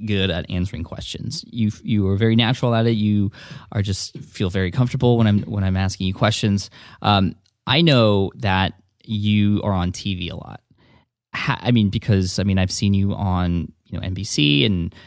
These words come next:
other channels here. I mean, they're all over your YouTube page, which is great for social proof. But I, I'm curious, how did you end up getting featured in, in sort of mainstream media in that way for,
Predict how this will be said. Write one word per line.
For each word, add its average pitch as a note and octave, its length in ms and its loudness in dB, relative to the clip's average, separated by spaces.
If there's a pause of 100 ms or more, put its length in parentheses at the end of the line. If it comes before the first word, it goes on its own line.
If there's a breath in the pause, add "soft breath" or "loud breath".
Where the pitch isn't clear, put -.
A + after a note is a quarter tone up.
(140 loud breath)
other A2 180 2
channels G#2 380 2
here. G2+ 220 0
I G2 40 2
mean, G2 180 2
they're G2 160 2
all G2 120 2
over G2 180 -2
your F#2 260 -4
YouTube G2 420 -4
page, F2 440 -6 (240 loud breath)
which G#2 140 -2
is G2+ 100 0
great C#3+ 160 2
for A#2+ 80 -6
social G#2 260 -2
proof. D#3+ 260 -4
But A2+ 100 0
I, A2+ 160 2
I'm D3+ 240 0
curious, D#3 320 0
how C#3+ 180 -2
did F3+ 200 -4
you D#3 260 4
end B2 240 2
up B2 220 0 (260)
getting A2+ 300 0
featured B2 400 0
in, F#2+ 200 2
in G2 380 0 (140)
sort G2+ 240 -6
of F#2 220 -6
mainstream A2 420 2
media G#2+ 260 4
in F2 100 0
that D#2+ 180 -2
way D#2 240 0
for, F2+ 340 -2